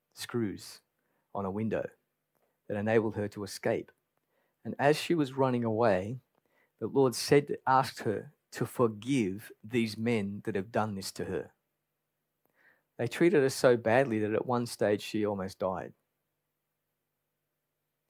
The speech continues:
And she wrestled with it initially. <laughs> "Forgive them, Lord. You realize what they've done? You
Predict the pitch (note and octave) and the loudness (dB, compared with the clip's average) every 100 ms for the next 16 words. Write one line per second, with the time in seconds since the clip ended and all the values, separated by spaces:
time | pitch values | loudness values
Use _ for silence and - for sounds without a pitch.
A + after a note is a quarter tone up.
0 | _ _ _ _ _ _ _ _ _ _ | _ _ _ _ _ _ _ _ _ _
1 | _ _ _ _ _ _ _ _ _ _ | _ _ _ _ _ _ _ _ _ _
2 | _ _ _ _ _ _ _ _ A#2+ - | _ _ _ _ _ _ _ _ -8 -2
3 | D#3 E3 D#3+ D3+ C#3 B2 D3+ - _ _ | 6 6 6 4 4 6 4 4 _ _
4 | _ _ _ _ _ _ - A#2 A#2 - | _ _ _ _ _ _ -8 -2 -2 -2
5 | B2 C#3 - _ _ - - _ - _ | -4 -4 -10 _ _ -16 -16 _ -20 _
6 | - A#2 C#3 C#3+ C#3 C3+ C#3+ D3+ D3+ C3 | -4 0 0 2 2 4 8 8 6 2
7 | C3 C3+ B2+ B2+ - A#2 A#2 C3 C#3+ _ | 4 6 6 6 2 0 0 -2 -4 _
8 | _ _ _ _ - B2 - | _ _ _ _ -6 -6 -6